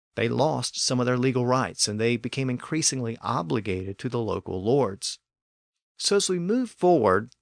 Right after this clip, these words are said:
a lot of the fine distinctions between these various peasant groups became blurred. Even the sokemen, or free landholders, experienced a decline in their status. Whereas they once were able to leave a particular lord and find a new lord,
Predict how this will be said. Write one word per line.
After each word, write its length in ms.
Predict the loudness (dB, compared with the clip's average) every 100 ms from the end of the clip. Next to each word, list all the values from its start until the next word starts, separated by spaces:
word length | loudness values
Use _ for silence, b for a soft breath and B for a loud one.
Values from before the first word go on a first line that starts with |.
| _
a 60 | -2
lot 260 | 0 -2 -4
of 60 |
the 100 | -6
fine 560 | -8 _ 0 0 0 -2
distinctions 680 | -2 -2 -2 -4 -4 -6 -6
between 360 | -10 -6 -4
these 200 | -2 -4
various 420 | -2 0 0 -2
peasant 460 | -8 -8 -6 -4 -4
groups 340 | -4 -4 -6
became 400 | -8 -8 -8 -8
blurred. 560 | -6 -2 0 0 -4 -12 _ _ _ _ _ _ _ _ _
Even 300 | -6 -2 0
the 60 | 0
sokemen, 640 | 2 2 2 0 -4 -8
or 140 | -6 -8
free 380 | _ 0 2 2
landholders, 720 | 0 -2 -2 0 0 -2 -4
experienced 640 | -4 -4 0 0 -2 -6 -8
a 40 |
decline 440 | -6 -4 0 0 0
in 120 | 0
their 200 | 0 0
status. 600 | 0 -2 -4 -6 -10 -10 _ _ _ _ _ _
Whereas 260 | 8 8 8
they 120 | 4
once 380 | 4 2 2 0
were 80 |
able 220 | 0 2 0
to 140 | -2
leave 340 | 0 0 0 0
a 60 |
particular 560 | -4 -4 -4 -2 -2 -2
lord 420 | 0 0 2 0
and 140 | -2
find 300 | 0 0 0
a 40 | -2
new 280 | 0 2 4
lord, 400 | 4 4 2